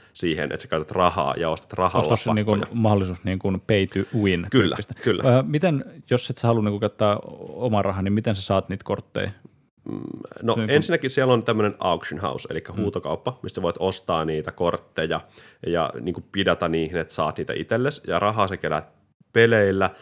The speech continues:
Speaker 1: Sit siellä on tiettyjä pelimuotoja, missä voitat käytännössä rahaa ja pakkoja, ja sit näistä pakoista saat kortteja, voit myyä niitä kortteja, tai siellä voi tulla hyviä kortteja,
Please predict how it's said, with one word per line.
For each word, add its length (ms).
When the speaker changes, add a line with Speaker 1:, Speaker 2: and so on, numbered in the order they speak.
Speaker 1:
Sit 140
siellä 140
on 60
tiettyjä 320
pelimuotoja, 560
missä 260
voitat 380
käytännössä 540
rahaa 600
ja 120
pakkoja, 720
ja 120
sit 100
näistä 180
pakoista 360
saat 120
kortteja, 500
voit 180
myyä 260
niitä 180
kortteja, 360
tai 120
siellä 160
voi 80
tulla 200
hyviä 240
kortteja, 480